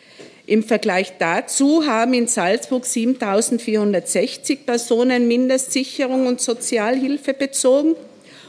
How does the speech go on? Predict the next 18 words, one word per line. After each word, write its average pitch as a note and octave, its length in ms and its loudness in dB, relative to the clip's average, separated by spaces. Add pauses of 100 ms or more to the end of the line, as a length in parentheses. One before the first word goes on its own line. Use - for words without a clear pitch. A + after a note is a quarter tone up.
und G#3 180 0
Salzburg A3 560 -2 (120)
liegt F3+ 320 -8
damit F#3+ 400 0
an F3 160 -4
siebter - 420 -6
Stelle. B2+ 460 -4 (1900)
Die A#3+ 220 2 (220)
Innsbruck B3+ 800 0
Aktivcard A#3 1300 -2
orientiert G#3 800 0
sich - 420 -4
sehr A3 540 0
stark F3 720 -2 (180)
an F3 160 -2
der F3 140 0
Grazer E3+ 720 -4
Sozialcard. D#3 1200 -6